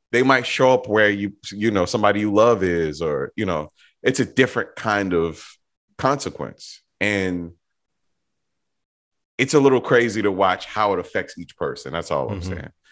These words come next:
Speaker 1: You know, it's, it's, it's, it's catastrophic for everybody. I'm not saying there's any less or better,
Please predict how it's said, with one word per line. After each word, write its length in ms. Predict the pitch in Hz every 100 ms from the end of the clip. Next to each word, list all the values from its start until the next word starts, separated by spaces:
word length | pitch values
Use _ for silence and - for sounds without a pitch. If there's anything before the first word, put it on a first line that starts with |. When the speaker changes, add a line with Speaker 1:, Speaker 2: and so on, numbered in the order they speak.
| _ _ _ _
Speaker 1:
You 60 | 87
know, 80 | 85
it's, 140 | -
it's, 260 | - 104 -
it's, 220 | 113 101 - _ _
it's 180 | 147 139
catastrophic 800 | - 185 180 - 165 151 151 135
for 100 | 117
everybody. 500 | 113 92 76 73 67
I'm 120 | 87
not 160 | 110 104
saying 180 | 110 107
there's 160 | 101
any 240 | 104 101 92
less 420 | 92 98 - - _ _ -
or 120 | 85 -
better, 440 | 95 92 80 76